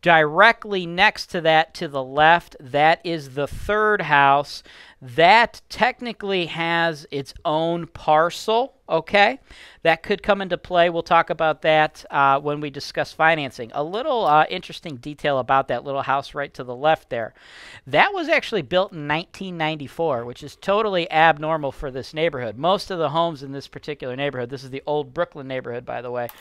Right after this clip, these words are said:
Most of the homes in this neighborhood, folks, these are gonna be, like, turn-of-the-century homes, uh, like, nineteen fifteens, nineteen twenties, nineteen thirties, things of that nature.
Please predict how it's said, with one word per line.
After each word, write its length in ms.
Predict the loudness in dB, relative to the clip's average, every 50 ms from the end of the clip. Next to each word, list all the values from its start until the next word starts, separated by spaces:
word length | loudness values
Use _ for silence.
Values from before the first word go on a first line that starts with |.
| -20 -20 -20 -20 -14 -4
Most 280 | 2 2 2 2 2 2
of 60 | 2
the 140 | 2 4 4
homes 280 | 4 2 0 0 -4 -8
in 100 | -8 -8
this 180 | -8 -8 -6
neighborhood, 400 | -4 -4 -4 -4 -4 -4 -6 -6
folks, 320 | -4 -4 -4 -4 -6 -8 -12
these 180 | -12 -10 -6
are 80 | -4 -4
gonna 140 | -4 -2 -2
be, 100 | 0 0
like, 220 | 0 0 0 -2
turn-of-the-century 800 | -6 -6 -4 -6 -6 -10 -10 -8 -8 -8 -8 -8 -8 -8 -6 -4
homes, 600 | -2 -2 0 0 0 -2 -4 -6 -12 -16 -20 -20 _ -20 -20 -20 -20 _ -6 0
uh, 420 | 2 2 4 4 4 4 2 0
like, 180 | -2 -4 -2 0
nineteen 460 | 0 0 0 -2 -6 -8 -8 -8 -6
fifteens, 840 | -4 -4 -4 -4 -4 -8 -8 -6 -6 -6 -6 -6 -6 -8 -8 -6
nineteen 360 | -8 -8 -8 -8 -10 -12 -12
twenties, 520 | -12 -10 -6 -6 -4 -4 -4 -6 -8 -8 -8
nineteen 360 | -8 -10 -8 -10 -12 -12 -10
thirties, 400 | -6 -4 -4 -4 -4 -6 -8 -12
things 280 | -12 -12 -12 -10 -10 -10
of 80 | -4
that 220 | -2 0 0 0 -2
nature. 480 | -6 -10 -10 -10 -10 -10 -10 -10 -10